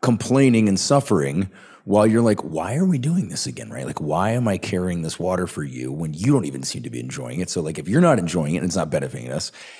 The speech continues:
it's not benefiting me in any way, and I'm certainly not enjoying it, why the hell are we doing this, right? Like, that's kind of the only question that can be running <laughs> through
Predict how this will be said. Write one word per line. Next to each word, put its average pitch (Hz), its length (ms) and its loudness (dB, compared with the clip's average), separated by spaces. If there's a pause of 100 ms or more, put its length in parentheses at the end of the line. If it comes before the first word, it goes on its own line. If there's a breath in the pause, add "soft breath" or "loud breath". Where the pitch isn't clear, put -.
it's - 140 -10
not 139 140 2
benefiting 98 460 0
me - 120 4
in 80 60 -4
any 73 140 -4
way, 76 160 -2
and 82 100 -2
I'm 107 160 2
certainly 73 360 -4
not 62 160 -8
enjoying 65 380 -10
it, 95 120 -2 (300 soft breath)
why 123 320 -2
the 76 200 -4
hell - 600 -4
are 90 100 -4
we 85 140 -4
doing 135 320 0
this, - 180 -12
right? 82 80 -4
Like, 92 120 -2
that's 104 120 -2
kind 147 220 -2
of 117 60 0
the 92 140 -6
only 107 260 0
question - 420 -2
that 69 100 -8
can 87 80 -6
be 76 100 -6
running 82 280 -6
<laughs> - 20 -16
through - 240 -4